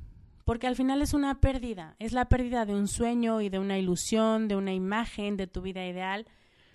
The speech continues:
de mejores oportunidades, de mejor salud, de lo que sea, es algo que no va a pasar. Y eso enoja y eso duele. Entonces, déjalo ir,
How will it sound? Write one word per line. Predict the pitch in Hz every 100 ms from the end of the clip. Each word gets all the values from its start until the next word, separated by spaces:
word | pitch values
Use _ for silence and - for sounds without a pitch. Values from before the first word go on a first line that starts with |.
| _ _
de | 214 226
mejores | 220 233 262 269
oportunidades, | 240 202 190 185 185 196 202 196 196 196 185
de | 180
mejor | 180 - 214
salud, | - 214 196 196 202 208 202 - _ _ _
de | 214 226
lo | 220 220
que | 220
sea, | - 247 262 330 - _ _ _ _ _ _ _ _
es | 240 -
algo | 247 247
que | 247 202
no | 208 220
va | 233
a | 226
pasar. | 220 233 220 - _ - - _
Y | 226
eso | 254 294
enoja | 285 233 208 214 214
y | 208
eso | 202 220
duele. | 208 220 226 190 165
Entonces, | 185 196 233 240 277 - - - _ _
déjalo | 220 285 - 339 330 226
ir, | 220 220